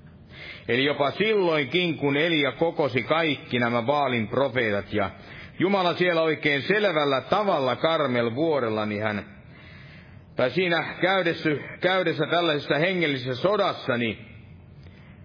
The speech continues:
niin voidaan hyvinkin sanoa, että hän oikein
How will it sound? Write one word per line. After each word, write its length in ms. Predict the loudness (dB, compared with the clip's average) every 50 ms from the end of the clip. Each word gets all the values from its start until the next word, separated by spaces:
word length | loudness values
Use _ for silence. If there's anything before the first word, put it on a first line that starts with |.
| -20 -14 -8
niin 100 | -6 -2
voidaan 300 | 0 0 0 0 0 0
hyvinkin 420 | 0 0 0 0 0 0 -2 -2 0
sanoa, 380 | 0 0 0 0 2 0 0
että 220 | 0 -2 0 0 0
hän 140 | 0 2 0
oikein 520 | 0 0 -2 -2 0 0 0 0 -2 -6